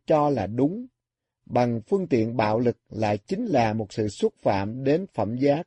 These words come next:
con người, và cuối cùng là xúc phạm đến Thiên Chúa mà con người mang hình ảnh của Ngài." Cho nên dứt khoát không có dùng bạo lực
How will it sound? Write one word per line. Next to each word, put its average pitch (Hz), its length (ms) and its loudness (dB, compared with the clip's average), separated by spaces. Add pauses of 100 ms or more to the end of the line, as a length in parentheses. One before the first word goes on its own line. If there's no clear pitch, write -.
con 165 240 0
người, 101 340 0 (540)
và 143 160 6
cuối 240 180 2
cùng 135 320 6
là 123 200 4
xúc 226 280 -2
phạm 117 320 2
đến 139 180 0
Thiên 156 240 -2
Chúa 156 340 2 (360)
mà 120 460 2
con 156 180 0
người 120 220 4
mang 165 380 0
hình 117 200 0
ảnh 98 260 -2
của 104 180 -4
Ngài." 95 300 -2 (1000)
Cho 123 120 -2
nên 117 400 -2 (340)
dứt 147 180 -2
khoát 175 360 -6
không 131 320 -6
có 127 320 -4 (320)
dùng 104 460 -4 (140)
bạo 87 340 -4
lực 113 180 -2